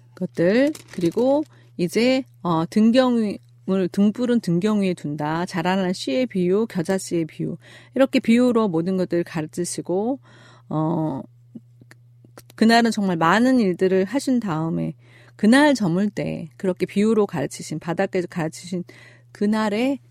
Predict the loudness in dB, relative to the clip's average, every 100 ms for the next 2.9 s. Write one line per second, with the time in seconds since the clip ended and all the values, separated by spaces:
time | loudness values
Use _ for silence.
0 | -16 -6 -2 -2 -4 -6 -4 -4 -6 -8
1 | -4 -4 -2 -2 -4 -4 -2 -2 -2 -6
2 | -10 -12 -10 -8 -8 -8 -6 -8 -8